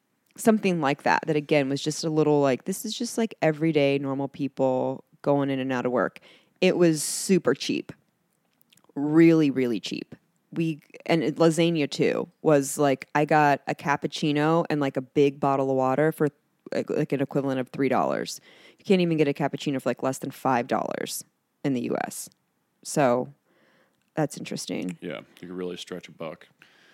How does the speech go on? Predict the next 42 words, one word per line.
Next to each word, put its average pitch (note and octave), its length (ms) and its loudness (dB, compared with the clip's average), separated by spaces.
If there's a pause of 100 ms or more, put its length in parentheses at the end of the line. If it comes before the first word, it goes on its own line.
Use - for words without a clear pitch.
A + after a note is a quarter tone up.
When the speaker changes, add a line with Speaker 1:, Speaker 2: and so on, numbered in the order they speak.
(100)
Speaker 1:
You F3+ 100 -10
can E3 180 -10
really D3+ 220 -6
stretch C#3+ 340 -12
a D3 40 -8
buck. - 380 -8 (100)
Um, E3 540 -2
I'm F#3+ 60 -12
trying C4+ 160 -8
to C#4 60 -6
think C4+ 160 -6
if A#3 60 0
there's E3+ 160 4
anything. F#3 760 0 (360)
That A3+ 280 8
Alicante C4+ 460 4
was F#3+ 280 2
my, D#3+ 160 2 (120)
a E3+ 100 4
little, E3+ 340 4
like, D#3 360 2 (220)
the E3+ 120 2
little, F3 240 4
like, E3 180 2
surprise C#3 720 -2
treat - 380 -6
for - 120 -8
me. D#3 380 -10 (100)
Speaker 2:
Well, A2 140 -2
again, G2+ 240 -4
we F#2 100 -8
were F2+ 100 -8
only F2+ 160 -10
there F2+ 120 -8
for F2 160 -10
a F2 80 -8
day, F2 500 -10 (140)
Speaker 1:
Yeah, D#3+ 140 -4
not F2+ 200 -4
Speaker 2:
so F2 120 -6
Speaker 1:
even. - 240 -8
Speaker 2:
we, F#2+ 240 -10